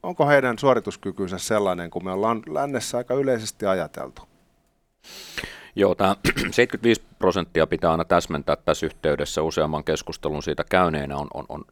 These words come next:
Speaker 2: seitsemänkymmentäviisi prosenttia käytännössä Venäjän maavoimien välittömän valmiuden joukoista, joka siis tarkoittaa sitä, että, että, että, niin kuin, aktiivipalveluksessa oleva sopimussotilaskaarti ja kantahenkilökunta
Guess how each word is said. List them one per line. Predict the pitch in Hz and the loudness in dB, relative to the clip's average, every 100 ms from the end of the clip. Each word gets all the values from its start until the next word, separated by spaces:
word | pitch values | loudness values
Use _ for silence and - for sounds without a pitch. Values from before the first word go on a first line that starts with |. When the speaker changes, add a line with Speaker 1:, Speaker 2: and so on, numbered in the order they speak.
| - | -4
Speaker 2:
seitsemänkymmentäviisi | 107 107 - 101 98 | -2 -2 0 2 2
prosenttia | - 82 80 80 76 | 0 -4 -2 -2 2
käytännössä | 87 82 80 - | 2 2 -2 -4
Venäjän | 90 92 85 78 | -2 0 0 0
maavoimien | 85 87 78 76 73 71 | 2 2 2 -2 -4 -2
välittömän | 82 82 - 76 69 | 0 0 0 -6 -4
valmiuden | 69 71 69 62 58 | -4 -4 -6 -8 -6
joukoista, | 73 - 101 - - _ _ - - - - - | -6 0 0 0 -6 _ _ -20 -20 -20 -14 -4
joka | 80 76 | -2 0
siis | 80 - | -2 0
tarkoittaa | 85 78 - - 76 | 2 2 -2 -2 -2
sitä, | 92 85 80 73 | 0 4 4 4
että, | - 76 - | 0 -2 -2
että, | - 78 | -6 -8
että, | - | -8
niin | 73 | -8
kuin, | 80 73 | -8 -2
aktiivipalveluksessa | 82 - 78 73 - 73 71 69 - 80 - - | -2 0 -4 -4 -2 -2 -2 -4 -6 -8 -8 -6
oleva | 76 73 - | -4 -4 -4
sopimussotilaskaarti | 80 80 73 - - - 69 - 73 69 - - | -4 -4 -6 -6 -8 -6 -6 -6 -4 -4 -4 -6
ja | 78 | -4
kantahenkilökunta | 76 78 76 69 71 65 71 - 71 71 71 | 0 0 0 -6 -6 -6 -6 -6 -8 -6 -6